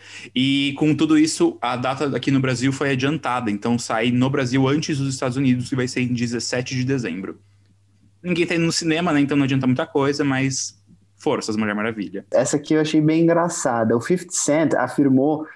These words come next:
Speaker 2: que o Lil Wayne, ou Lil Wayne, enfim, chame como quiser, foi pago pra apoiar o Donald Trump. Gente, isso é muito bizarro, sério. Essa história do, do fifty Cent <laughs> e do Lil Wayne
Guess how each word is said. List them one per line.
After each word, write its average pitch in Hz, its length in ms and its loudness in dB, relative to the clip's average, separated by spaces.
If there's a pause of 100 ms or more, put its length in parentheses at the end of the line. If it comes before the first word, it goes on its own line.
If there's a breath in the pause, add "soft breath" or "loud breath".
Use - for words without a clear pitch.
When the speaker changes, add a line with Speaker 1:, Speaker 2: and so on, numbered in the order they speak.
(240 loud breath)
Speaker 2:
que 147 120 0
o 143 60 6
Lil 156 300 4
Wayne, 143 440 2 (400)
ou 127 240 2
Lil 117 260 4
Wayne, 123 440 2
enfim, 110 560 -2 (400)
chame 120 260 0
como 123 180 0
quiser, 120 360 2 (240 loud breath)
foi 180 220 2
pago 139 600 0
pra 127 180 0
apoiar 123 600 0
o 139 80 2
Donald 127 400 2
Trump. 104 340 -2 (600)
Gente, 139 300 0
isso - 120 -4
é 123 60 2
muito 127 200 2
bizarro, 107 380 2
sério. 104 380 2
Essa 120 200 0
história 120 480 0
do, 120 360 0
do 117 260 0
fifty 127 340 0
Cent - 420 -2
<laughs> - 60 -20
e 156 120 2
do 147 140 4
Lil 131 280 2
Wayne 120 320 2